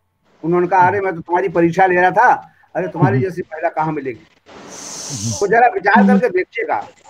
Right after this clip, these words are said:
Speaker 1: कि हमारे यहाँ शास्त्रों में भी जो वर्णन आया है देवताओं की शादी का भी, उसमें भी हमें यह संदेश परोक्ष न्याय से दिया गया है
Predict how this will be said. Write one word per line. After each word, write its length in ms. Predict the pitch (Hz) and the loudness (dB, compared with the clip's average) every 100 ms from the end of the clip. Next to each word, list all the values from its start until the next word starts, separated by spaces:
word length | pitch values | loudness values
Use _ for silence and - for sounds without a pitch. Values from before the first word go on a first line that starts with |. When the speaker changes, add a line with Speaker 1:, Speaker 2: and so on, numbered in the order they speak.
| - - | -18 -8
Speaker 1:
कि 60 | 185 | -6
हमारे 500 | 156 160 190 254 277 | -2 2 2 2 2
यहाँ 340 | 214 180 240 | 2 2 -2
शास्त्रों 540 | - 220 190 - 226 | -2 0 0 -2 -4
में 180 | 233 220 | -2 -6
भी 120 | 202 | -8
जो 160 | 233 214 | -2 0
वर्णन 340 | 180 175 170 156 | 0 0 -2 0
आया 240 | 147 175 185 | 0 4 4
है 440 | 160 143 170 233 | 2 0 -2 -2
देवताओं 520 | 151 165 165 190 226 | -2 -4 -2 -2 -2
की 140 | 185 202 | -4 -2
शादी 300 | 170 165 160 | 0 0 0
का 180 | 151 | 0
भी, 300 | 147 196 240 _ _ - | 0 -4 -10 _ _ -12
उसमें 320 | 185 - 233 | -10 -2 0
भी 80 | - | 2
हमें 220 | 294 254 | 2 2
यह 60 | 262 | 0
संदेश 400 | - 196 208 220 | 0 -2 -2 -2
परोक्ष 320 | - 196 180 | -2 -4 -2
न्याय 200 | 180 175 | 0 0
से 140 | 175 170 | 0 -4
दिया 240 | 151 185 | 2 2
गया 200 | 156 147 | 2 2
है 300 | 156 247 277 | 2 0 -2